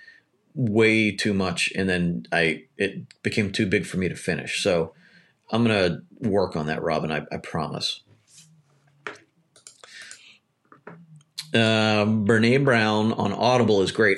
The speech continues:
I agree. I agree. I don't have the patience or time to read, uh, many books. I, I agree. It's hard to sit down. It's, it's a great practice to sit down and read.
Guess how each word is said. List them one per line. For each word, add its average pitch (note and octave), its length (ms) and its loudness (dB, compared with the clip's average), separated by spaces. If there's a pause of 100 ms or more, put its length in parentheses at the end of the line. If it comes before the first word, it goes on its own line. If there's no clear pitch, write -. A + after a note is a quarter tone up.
I F2 80 -6
agree. F2+ 760 -12 (160)
I E2+ 100 -2
agree. F2 420 -2 (260)
I G2 60 -4
don't A#2+ 100 2
have B2 120 4
the A2 60 2
patience G#2 440 0
or F#2 60 -2
time G2 240 -2
to G2 80 0
read, F#2+ 460 -2 (120)
uh, F2+ 160 -2
many F2+ 200 0
books. F2 300 -2 (120)
I, - 180 -6
I B2+ 100 2
agree. C3+ 420 4
It's A#2+ 200 0
hard C#3+ 220 0
to A2+ 40 -2
sit - 180 0
down. G#2 200 0
It's, G#2 220 -2
it's A#2+ 180 0
a A2 160 2
great G#2+ 460 2
practice - 640 -2 (400)
to - 80 -4
sit - 200 0
down E2 180 -2
and D#2 140 -2
read. C#2+ 300 -2